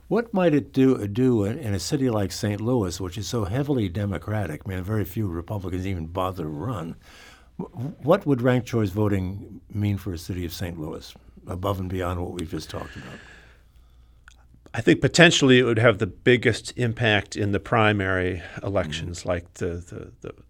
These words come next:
Speaker 2: the one last week for president of the Board of Aldermen or the, the mayoral primary, uh, um, back in, uh,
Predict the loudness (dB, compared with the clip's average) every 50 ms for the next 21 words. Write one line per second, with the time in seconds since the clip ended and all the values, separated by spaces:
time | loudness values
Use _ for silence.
0 | _ -14 -12 -10 -10 -8 -10 -10 -12 -10 -8 -8 -8 -8 -6 -6 -6 -6 -6 -8
1 | -10 -12 -12 -12 -8 -6 -6 -4 -4 -4 -6 -6 -6 -6 -6 -6 -6 -2 0 2
2 | 2 2 2 2 0 -2 -2 -2 -2 -4 -4 -4 -4 -6 -6 -8 -10 -8 -8 -6
3 | -4 -4 -2 -2 -4 -4 -4 -4 -4 -4 -4 -4 -4 -4 -6 -6 -6 -8 -8 -10
4 | -10 -12 -12 -12 -12 -12 -12 -12 -12 -14 -16 -18 _ -10 -10 -8 -8 -8 -10 -10
5 | -8 -8 -8 -8 -10 -10 -10